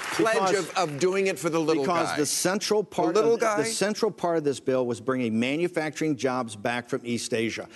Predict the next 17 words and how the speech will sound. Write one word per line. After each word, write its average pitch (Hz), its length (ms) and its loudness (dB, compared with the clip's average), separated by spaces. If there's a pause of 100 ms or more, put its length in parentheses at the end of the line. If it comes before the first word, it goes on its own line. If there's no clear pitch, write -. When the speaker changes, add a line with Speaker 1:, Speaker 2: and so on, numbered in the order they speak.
(140)
Speaker 2:
and 123 140 -2
that's 131 260 -2
what 170 120 0
he's 147 160 -2
doing. 131 280 -2 (220)
The 120 80 -2
tax 156 380 -4
cuts 175 260 -2
for 147 100 -6
corporations 151 640 0
make 135 180 0
him 127 100 -2
competitive 151 560 -2
with 160 100 -2
China 143 300 -2
and 156 140 -4
Germany. 139 440 -2